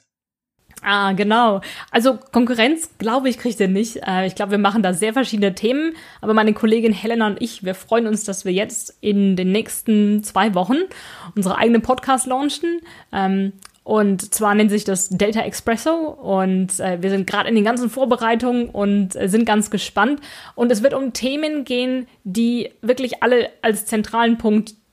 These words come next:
Daten haben. Daten, Data Leadership, the, the future of work, also wie Daten verschiedene Aspekte von unserem Arbeitsleben beeinflussen und verbessern können. Und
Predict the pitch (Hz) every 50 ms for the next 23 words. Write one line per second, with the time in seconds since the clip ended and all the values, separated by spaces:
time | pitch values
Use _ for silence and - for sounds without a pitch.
0 | _ _ - 196 180 175 - - - 185 156 165 180 - - 190 190 190 - -
1 | - - _ _ _ - 220 226 254 269 - - 277 277 269 - - - _ _
2 | - 220 214 214 220 214 208 208 247 262 269 262 226 - - 262 247 233 233 233
3 | - - - _ - - _ _ - 196 214 202 - 190 165 196 180 - - -
4 | 262 277 269 - 254 214 - 196 170 165 180 208 226 247 254 247 - - 214 190
5 | 214 - - - - - - - _ _ - 214 196 254 285 320 320 311 269 214
6 | 190 220 196 190 233 285 - 269 254 233 214 214 - 220 196 - - - 240 254
7 | 254 269 254 233 214 - 185 180 - - - - - - 208 - - 190 190 190
8 | 180 180 - - - 208 214 220 214 - 208 214 202 208 202 208 - - - -
9 | _ - - - - 220 269 294 - 277 269 285 277 - 285 285 285 277 - -
10 | - - - - _ - - 214 214 208 202 202 196 185 - - - 185 180 226
11 | 226 - 240 - - - 247 262 247 240 240 240 240 240 226 - - - - -
12 | - - _ - - 220 226 220 220 220 208 190 - -